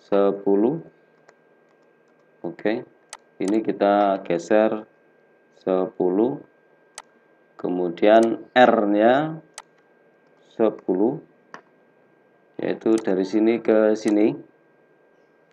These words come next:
dari sini ke sini. Oke,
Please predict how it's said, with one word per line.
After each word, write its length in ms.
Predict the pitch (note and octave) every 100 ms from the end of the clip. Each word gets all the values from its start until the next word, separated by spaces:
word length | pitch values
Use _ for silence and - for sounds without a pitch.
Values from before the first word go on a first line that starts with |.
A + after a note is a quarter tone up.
| -
dari 240 | F2 F2+
sini 320 | - G#2 A2
ke 480 | - G2+ G2 G2 G2
sini. 320 | G2 F#2+ G#2+ - _ _ - _ _ _ _ _ _ _ _ _ - _ _ F3
Oke, 320 | E3+ G3 -